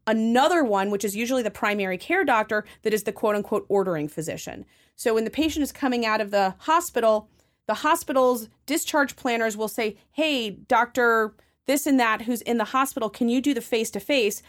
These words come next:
I will contact the primary care doctor who will then, based on what has happened in the hospital, get the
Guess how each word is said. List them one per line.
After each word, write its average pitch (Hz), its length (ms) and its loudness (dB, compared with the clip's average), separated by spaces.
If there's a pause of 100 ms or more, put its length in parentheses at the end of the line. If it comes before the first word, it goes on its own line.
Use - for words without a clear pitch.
(240)
I 247 140 4
will 277 140 2
contact 240 560 -2
the 185 60 -6
primary 208 460 -2
care 277 240 0
doctor 220 380 0 (240)
who 262 100 0
will 240 140 2
then, 226 300 0
based 285 340 0
on 269 120 2
what 247 120 2
has 240 140 -4
happened 233 340 -2
in 208 60 -2
the 240 60 -4
hospital, 233 480 -2 (240)
get 226 140 -2
the - 120 -10